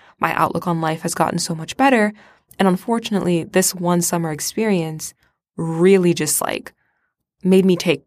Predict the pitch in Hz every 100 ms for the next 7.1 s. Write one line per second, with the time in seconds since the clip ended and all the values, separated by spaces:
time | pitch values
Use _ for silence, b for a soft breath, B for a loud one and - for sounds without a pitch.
0 | - - 170 - - - - - - -
1 | - - 165 156 151 143 165 143 - -
2 | - - 175 165 b b b b _ 214
3 | 214 202 180 190 175 165 - - 165 156
4 | 160 156 - _ 180 170 170 220 226 240
5 | 233 233 180 185 190 190 185 175 185 190
6 | - - - - 208 170 170 - - -
7 | -